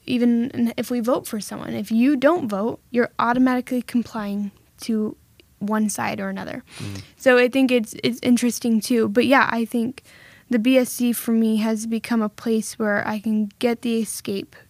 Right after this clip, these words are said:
Speaker 1: get fed, get that growth in God that you can't always get in church either. Um, 'cause you, you really don't learn through all one book at church, really. You, you don't go through the depth, really,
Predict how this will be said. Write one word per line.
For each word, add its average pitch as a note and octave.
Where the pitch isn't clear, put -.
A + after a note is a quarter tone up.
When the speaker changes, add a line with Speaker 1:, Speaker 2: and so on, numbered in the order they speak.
Speaker 1:
get A3+
fed, A3
get A#3
that G#3+
growth A3
in A3
God G3+
that A3
you C4
can't B3+
always D#4+
get -
in G3+
church G#3+
either. A#3
Um, G#3+
'cause A3+
you, B3
you B3
really D#4+
don't C#4
learn A3
through B3+
all A#3
one A#3+
book A3+
at G#3+
church, -
really. G3
You, A#3+
you B3
don't A#3+
go A#3+
through A#3+
the A3
depth, G#3+
really, G3+